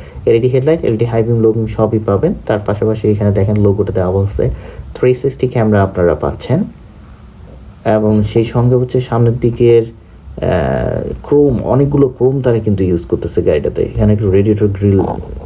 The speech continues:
আছে, যেটা আগেরটা থেকে একটু ডিফারেন্ট লাগতেছে আমার কাছে। স্মার্ট ড্রাইভিং এডিশন কিন্তু এটা।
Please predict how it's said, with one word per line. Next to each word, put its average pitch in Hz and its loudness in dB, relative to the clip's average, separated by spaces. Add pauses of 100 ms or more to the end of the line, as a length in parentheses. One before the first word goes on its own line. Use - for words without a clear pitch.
(160)
আছে, 98 -2 (100)
যেটা 98 -2
আগেরটা - 0
থেকে - -4
একটু 202 -2
ডিফারেন্ট 127 0
লাগতেছে 92 -2
আমার 87 -4
কাছে। - -2 (560)
স্মার্ট 117 -2
ড্রাইভিং 110 2
এডিশন 85 -2
কিন্তু 76 -4
এটা। 113 0